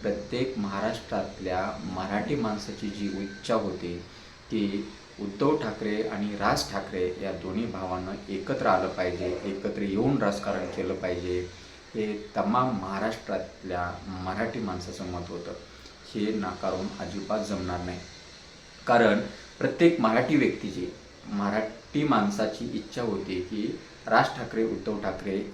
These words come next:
यांनी एकत्र लढावं. अशा चर्चा अनेकदा झाल्या, अनेकदा अनेक पद्धतीनं चर्चा झाल्या आणि यावरती अनेक वेळा अनेक विचारवंतांनी विचार मांडले. पण राज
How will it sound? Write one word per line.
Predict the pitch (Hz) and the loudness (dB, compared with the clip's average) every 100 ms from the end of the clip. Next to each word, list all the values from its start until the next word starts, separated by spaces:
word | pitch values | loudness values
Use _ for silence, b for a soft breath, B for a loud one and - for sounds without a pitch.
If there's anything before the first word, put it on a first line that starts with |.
| 98 | -2
यांनी | 98 104 104 104 | 0 0 -2 -4
एकत्र | 95 101 92 95 | -2 -2 -4 -4
लढावं. | 95 92 87 87 - | -4 -2 -4 -6 -6
अशा | 98 - 104 - - | -6 -4 -6 -6 -2
चर्चा | 101 95 - 104 101 101 B B B B - | 0 0 4 6 6 2 B B B B 0
अनेकदा | 104 120 143 135 113 | 4 6 6 6 6
झाल्या, | 110 104 107 110 - 113 | 4 2 2 0 -2 0
अनेकदा | 107 139 139 131 123 - | 4 4 6 8 8 6
अनेक | 101 107 147 143 | 2 2 2 2
पद्धतीनं | 107 110 110 110 | 4 4 2 0
चर्चा | - 101 - 98 | 0 -2 0 -2
झाल्या | 90 90 90 90 - | -2 -2 -2 -2 -4
आणि | 95 90 | -4 -2
यावरती | 95 98 98 95 101 98 | 0 2 2 0 -4 -4
अनेक | - 98 110 123 - | -2 0 0 -2 -4
वेळा | 101 113 120 - | 0 2 2 0
अनेक | 98 101 131 - - | 0 2 2 0 -6
विचारवंतांनी | 101 - 127 123 104 107 104 110 127 - - | -4 2 2 4 2 0 0 0 -2 -6 -6
विचार | 98 135 151 | -4 2 4
मांडले. | 135 104 95 87 85 - B B - - | 4 4 2 0 -2 -8 B B -18 -6
पण | 107 101 101 | -2 0 2
राज | 117 | 2